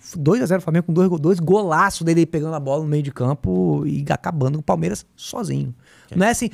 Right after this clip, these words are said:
Speaker 1: "Não, mas o cara, ninguém enfiou bola nenhuma." O ca-,
Speaker 2: Sim,
Speaker 1: o,
Speaker 2: foi
Speaker 1: o,
Speaker 2: ele.
Speaker 1: o volante passou pro lado pra ele e ele foi.
Speaker 2: Animal, animal. E o Adriano, é, em primeiro, por, por que que é assim?
Speaker 1: É, eu não sei que se o Adriano seria em primeiro, mas é o Adriano pelo,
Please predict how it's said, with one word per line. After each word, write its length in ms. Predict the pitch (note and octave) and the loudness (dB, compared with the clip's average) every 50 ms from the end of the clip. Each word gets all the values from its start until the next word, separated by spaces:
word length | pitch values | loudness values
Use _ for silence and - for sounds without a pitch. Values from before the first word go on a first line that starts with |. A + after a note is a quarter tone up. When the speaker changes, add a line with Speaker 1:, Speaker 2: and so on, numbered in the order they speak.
| - - - | -8 -12 -6
Speaker 1:
"Não, 220 | B3 C4+ D4+ C#4 | -4 0 2 2
mas 180 | C4 A#3 G#3 F3+ | 2 2 2 2
o 60 | F#3+ | 0
cara, 200 | - - G#3+ G#3+ G#3 | 0 0 0 0 2
ninguém 240 | G3 G#3 A3+ B3+ | 2 2 4 4
enfiou 260 | B3 - - A3 A3+ G#3+ | 2 2 4 2 2 4
bola 240 | G3 A3 A3+ A3+ | 2 2 2 2
nenhuma." 480 | A3+ A3 G3 E3 C3+ G#2 F#2+ F#2+ G2 - - - | 2 4 4 4 4 4 2 0 -4 -6 -8 -6
O 40 | - | -2
ca-, 140 | - C3 B2 | 2 4 4
Speaker 2:
Sim, 140 | C3 C#3 C#3+ | 4 4 4
Speaker 1:
o, 40 | D3+ | 2
Speaker 2:
foi 160 | D3+ G#2+ G#2 | 2 2 2
Speaker 1:
o, 20 | |
Speaker 2:
ele. 300 | G#2 G#2 G2+ G2+ G2+ - - - _ _ - | 2 2 2 2 2 0 0 -2 _ _ 2
Speaker 1:
o 80 | D3 | 4
volante 520 | C3+ C#3 D#3+ E3 D#3+ E3+ G3 A3 G#3+ - - | 6 6 6 6 6 4 4 2 2 0 -2
passou 280 | - G#3+ F#3+ - G#3+ | -2 0 0 0 -2
pro 160 | - - G3+ | -2 -2 -2
lado 300 | G3 F#3 F3 F3 F3 E3+ | 0 2 2 2 0 0
pra 140 | - G3+ F3+ | 0 2 2
ele 260 | D#3+ D3+ D#3 D#3 D#3+ | 4 4 4 4 6
e 40 | D#3+ | 6
ele 140 | D#3+ E3+ F3 | 6 4 4
foi. 360 | - - - C3 G2+ F#2+ F#2 - _ _ _ _ - | 2 0 0 0 0 0 -4 -10 _ _ _ _ -14
Speaker 2:
Animal, 400 | D#2+ F2 F2+ F2+ D#2+ D2+ - - - - - | -10 -8 -6 -6 -6 -6 -8 -12 -20 -20 -18
animal. 320 | D#2 D#2 D#2+ D#2+ D2+ D2 - - _ _ _ _ _ _ _ _ _ - | -16 -14 -12 -12 -14 -16 -18 -20 _ _ _ _ _ _ _ _ _ -4
E 100 | A2+ A#2+ | -2 0
o 60 | B2 | 0
Adriano, 800 | B2 A#2 A#2+ B2 B2 B2+ C3+ D#3 D#3+ D#3+ D#3 D3 C3+ C3 B2 - - | 0 -2 -2 -2 0 0 0 -2 -2 -2 -2 -2 -2 -4 -4 -6 -8
é, 480 | - G2+ G#2 G2+ G2 F#2+ F2+ F2 F2 F2+ | -6 -4 -4 -2 -2 -4 -4 -6 -8 -8
em 60 | F#2+ F#2+ | -8 -8
primeiro, 440 | - G#2+ G2+ G#2 G#2+ A2+ A#2+ B2 | -6 -6 -6 -6 -4 -4 -4 -6
por, 240 | A#2+ - - B2 A2+ | -8 -8 -8 -8 -8
por 300 | - _ - - - B2 | -8 _ -20 -20 -18 -12
que 160 | - E3 C#3 | -8 -6 -6
que 160 | A2 - - A2 | -6 -6 -10 -14
é 40 | |
assim? 200 | F#2 - - - | -14 -12 -6 -4
Speaker 1:
É, 140 | - - A#3 | 0 2 2
eu 240 | G#3+ G#3+ A3 A#3 B3 | 4 4 4 2 2
não 240 | C4+ C#4 B3+ A#3+ G#3+ | 0 -2 -4 -4 -4
sei 280 | - - A#3 G#3+ G3 | -2 2 2 4 2
que 160 | E3+ - - - | 2 0 -6 -8
se 80 | - E3+ | -6 -4
o 40 | D#3+ | -4
Adriano 280 | D#3 D3 D3+ D3+ C#3+ | -2 -2 -2 -4 -4
seria 180 | - D#3 D3 D3 | -4 -4 -4 -4
em 20 | |
primeiro, 320 | C3+ C#3+ C#3 C#3 C#3 C3+ C3+ | -4 -2 0 0 0 0 0
mas 200 | C#3 D3 D#3 G3+ | -2 -4 -4 -6
é 180 | C4 E4 D4 | -6 -6 -6
o 60 | D#4 F4 | -6 -6
Adriano 340 | F4+ F4 F4 F4 F4 F4+ | -6 -6 -6 -6 -6 -8
pelo, 340 | - - E4+ F4 F4 E4+ C4 | -10 -8 -6 -4 -4 -4 -6